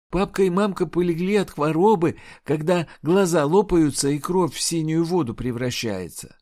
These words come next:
«Что за деревня?» тут же спросил дружинник. «Да не вздумай солгать, мы все деревни там наперечёт знаем, вмиг на чистую воду выведем». «Ой, не помню я, дяденька»,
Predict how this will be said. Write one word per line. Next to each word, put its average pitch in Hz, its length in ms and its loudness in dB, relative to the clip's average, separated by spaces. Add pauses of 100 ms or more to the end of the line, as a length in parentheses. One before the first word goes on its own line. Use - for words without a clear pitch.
(120)
«Что - 320 -2
за 127 160 0
деревня?» 101 640 -2 (400)
тут 117 240 -4
же 101 100 -4
спросил 107 540 -6
дружинник. 92 600 -6 (320)
«Да 127 180 0
не 151 160 2
вздумай 143 440 0
солгать, 139 640 0 (300)
мы 110 160 -2
все 131 220 0
деревни 135 480 2
там 135 360 0
наперечёт 135 640 0
знаем, 113 480 -4 (180)
вмиг 143 460 0
на 131 160 0
чистую 113 540 0
воду 98 340 -2
выведем». 82 500 -8 (800)
«Ой, 127 600 0
не 143 140 -2
помню 165 440 -2
я, 156 320 0
дяденька», 139 760 -4